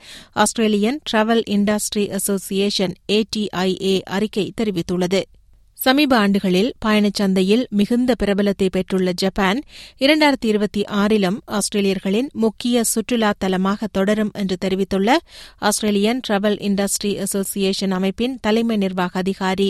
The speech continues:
டியன் லாங், இதற்கு காரணம் சாதகமான நாணய மாற்று விகிதம் என தெரிவித்தார். ஜப்பான் ஆண்டு முழுவதும் சுற்றுலாவுக்கு பிரபலமானது என்ற போதிலும், மார்ச் மற்றும் ஏப்ரல் மாதங்களில் செர்ரி பிளாசம் பருவத்தில்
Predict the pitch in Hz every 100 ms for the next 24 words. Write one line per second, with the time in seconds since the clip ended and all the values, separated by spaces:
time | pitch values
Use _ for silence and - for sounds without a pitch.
0 | - 185 208 202 190 202 226 226 269 -
1 | - - - 202 214 202 208 214 202 208
2 | 180 214 - - 240 247 262 240 202 202
3 | 202 208 190 196 220 254 233 196 196 -
4 | 185 196 202 196 196 175 - 214 185 175
5 | 190 160 - _ _ - - - 185 208
6 | 196 190 214 285 _ 202 202 208 185 196
7 | 208 202 214 277 - 220 - 208 196 202
8 | - 196 180 180 185 190 196 196 196 -
9 | 185 170 202 202 190 196 - - - -
10 | 226 277 320 - 247 226 220 208 - 254
11 | - 285 226 196 196 214 208 175 262 -
12 | - - _ - 269 294 285 220 226 -
13 | 208 202 190 202 214 170